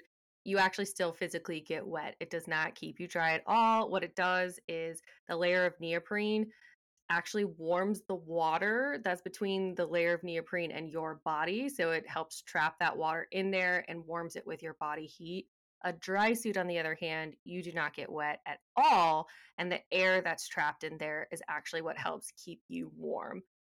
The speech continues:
but to use a dry suit, you have to have a very special certification because with having that air inside that suit, if you don't know how to use them properly, you can actually get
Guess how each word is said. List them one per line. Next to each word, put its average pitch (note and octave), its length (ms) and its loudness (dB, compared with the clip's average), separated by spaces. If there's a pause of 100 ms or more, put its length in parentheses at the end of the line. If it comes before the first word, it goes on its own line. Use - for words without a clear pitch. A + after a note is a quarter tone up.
(200)
but G3+ 460 2
to G#3 120 -6
use F#3+ 120 -2
a E3 40 -6
dry D4 380 0
suit, F3 360 -2
you F#3+ 100 -4
have F3+ 220 0
to G3 80 -2
have E3+ 180 0
a D#3+ 60 -4
very E3+ 360 0
special D#3+ 440 -4
certification F3+ 1000 -4 (420)
because F#3 720 2 (380)
with G#3 240 0
having G3+ 260 2
that E3+ 240 0
air E3+ 280 2
inside E3+ 500 0
that D#3+ 240 -2
suit, B3+ 420 -2 (500)
if G#3 200 0
you G#3 160 -2
don't F3+ 240 0
know F#3 100 0
how F3+ 160 0
to F#3 80 -2
use F3 280 -4
them E3+ 160 -2
properly, F#3+ 720 0
you - 120 -4
can F#3 120 -4
actually E3 440 -2
get E3 360 -4